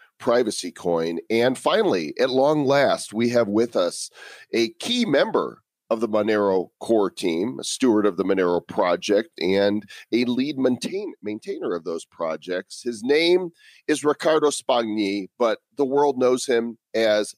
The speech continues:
Fluffy Pony. And here to discuss how he got fluffy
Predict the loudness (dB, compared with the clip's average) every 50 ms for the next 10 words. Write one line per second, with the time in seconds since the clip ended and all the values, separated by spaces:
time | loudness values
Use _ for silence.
0 | _ _ -20 -10 -4 0 0 0 0 -2 -4 -4 -4 -6 -8 _ _ _ _ _
1 | _ _ _ _ -4 0 0 2 2 0 -2 -4 -4 -4 -6 -4 -2 -2 -2 -2
2 | -4 -6 -10 -14 -6 -2 0 2 2 0 -2 -6 -4 -2 -2 -2 -2 -4 -2 0
3 | 0 2 0 -2 -8 -10 -12 -16 _ -16 -12 -4 -2 0 0 0 0 -2 -2 0
4 | -2 -2 -2 -4 -4 -2 -2 -2 -2 -2 -4 -4 -4 -4